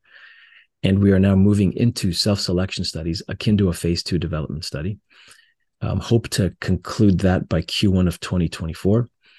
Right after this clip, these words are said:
And then we'd like to move into actual use study by early twenty twenty-five. That is the final study in, in the,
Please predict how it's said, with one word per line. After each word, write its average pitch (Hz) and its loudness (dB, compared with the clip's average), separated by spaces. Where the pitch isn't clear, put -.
And 98 4
then 101 4
we'd 98 2
like 92 0
to - -2
move 95 2
into 85 -2
actual 98 -4
use 107 0
study 82 -4
by 85 -2
early 90 4
twenty 87 0
twenty-five. 76 -6
That 90 2
is 90 0
the 98 -2
final 101 0
study 85 -4
in, 82 -6
in 90 -4
the, 90 -6